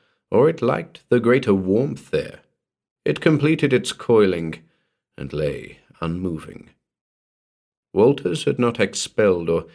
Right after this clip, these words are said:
inhaled air into his lungs since the snake had sounded its rattle. His lungs seemed on fire now. He could go no longer without breathing. Slowly he exhaled,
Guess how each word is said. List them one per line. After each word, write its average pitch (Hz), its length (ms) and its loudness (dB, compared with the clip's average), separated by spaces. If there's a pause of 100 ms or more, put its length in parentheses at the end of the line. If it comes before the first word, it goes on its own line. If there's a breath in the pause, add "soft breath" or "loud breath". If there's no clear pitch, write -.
(100)
inhaled 113 520 2
air 101 240 4
into 90 240 -6
his 90 140 -4
lungs 90 340 -2
since 98 260 -2
the 113 120 -2
snake 113 360 -4
had 87 140 -6
sounded 110 460 0
its 92 200 -2
rattle. 101 520 -4 (640)
His 104 160 0
lungs 123 360 2
seemed 139 280 -2
on 151 160 -4
fire 147 520 -4
now. - 420 -10 (560)
He 165 140 -2
could 131 220 0
go 139 180 4
no 127 260 2
longer 101 460 2
without 82 460 -6
breathing. 92 500 -4 (800)
Slowly 85 800 -6 (280 soft breath)
he 80 200 -4
exhaled, - 800 -8